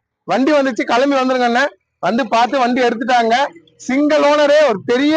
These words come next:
ஓனர்ட்ட, அந்த பெரிய ஆள்த வண்டி, ஜெட் ஐ, பெரிய கம்பெனில இருந்த வண்டி தான்.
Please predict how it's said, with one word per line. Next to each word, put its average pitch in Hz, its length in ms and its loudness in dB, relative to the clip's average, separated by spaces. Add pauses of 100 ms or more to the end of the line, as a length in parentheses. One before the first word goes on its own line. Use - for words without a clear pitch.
ஓனர்ட்ட, 269 400 2
அந்த 247 140 -2
பெரிய 269 320 -2
ஆள்த 277 220 0
வண்டி, 254 240 0 (400)
ஜெட் 226 260 -2
ஐ, 294 220 2
பெரிய 247 360 -2
கம்பெனில 254 400 -2
இருந்த 254 140 0
வண்டி 247 160 -2
தான். 294 200 0